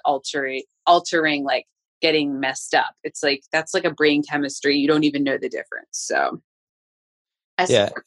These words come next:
Speaker 1: that.
Speaker 2: of course. And, and gratitude is the spice of life. I think gratitude is the key to true peace and happiness, because so many times we focus on the things we don't have in our life, which is typically material things, that we forget to really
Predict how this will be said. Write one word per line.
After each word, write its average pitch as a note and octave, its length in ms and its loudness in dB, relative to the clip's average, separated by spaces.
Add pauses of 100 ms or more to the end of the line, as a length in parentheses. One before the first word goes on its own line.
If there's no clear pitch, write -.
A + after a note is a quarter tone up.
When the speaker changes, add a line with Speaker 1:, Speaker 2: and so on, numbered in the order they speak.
Speaker 1:
that. - 80 -20 (400)
Speaker 2:
of - 120 -10
course. B2 360 4
And, A#2 180 0
and A#2 120 -2
gratitude A#2 760 0 (420)
is G#2 100 -14
the G#2+ 80 -6
spice A2+ 360 2
of G2 80 2
life. G2 240 2
I F#2+ 80 0
think G#2+ 220 0
gratitude G#2 500 2
is F#2+ 100 -4
the F#2+ 80 -8
key G2+ 240 -2
to F#2+ 80 2
true - 220 -4
peace G#2 300 -6
and F#2 100 -6
happiness, F#2+ 440 -2
because F#2+ 300 -8
so G#2+ 120 0
many G#2 160 0
times G2+ 300 -4
we F#2+ 60 -4
focus G2 400 -4
on G2+ 60 -2
the F#2+ 60 -4
things G2 240 -6
we F#2 200 -10
don't F#2+ 280 2
have F2 440 0 (560)
in G2+ 120 -2
our F#2 120 4
life, F2 400 0
which F#2 140 -4
is G2+ 80 -4
typically G2 340 -4
material F2 480 0
things, F2 440 -6
that F2+ 100 -6
we F2+ 100 -8
forget F#2+ 360 -6
to G2 120 -6
really F#2 280 -2